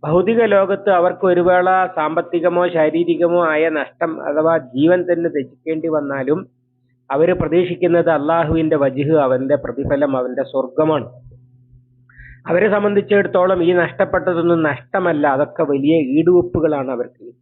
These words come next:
ഇന്ന ത്യാഗം ചെയ്തു, സാമ്പത്തിക ത്യാഗം ചെയ്തു, ശാരീരിക ത്യാഗം ചെയ്തു, ജീവൻ ത്യജിച്ചു, അതൊക്കെ വലിയ വലിയ നേട്ടങ്ങളായിട്ടാണ് അവർക്കുണ്ടാകുക.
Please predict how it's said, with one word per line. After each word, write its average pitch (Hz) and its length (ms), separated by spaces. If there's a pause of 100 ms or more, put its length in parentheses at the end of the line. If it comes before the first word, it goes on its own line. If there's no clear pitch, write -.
(200)
ഇന്ന 147 160 (140)
ത്യാഗം 151 380
ചെയ്തു, 113 240 (480)
സാമ്പത്തിക 165 460 (120)
ത്യാഗം 160 360
ചെയ്തു, 139 220 (100)
ശാരീരിക 156 480 (120)
ത്യാഗം 160 360
ചെയ്തു, 135 240 (140)
ജീവൻ 160 400
ത്യജിച്ചു, 135 420 (220)
അതൊക്കെ - 360
വലിയ 135 220 (100)
വലിയ 147 200 (100)
നേട്ടങ്ങളായിട്ടാണ് 139 1000 (120)
അവർക്കുണ്ടാകുക. 117 680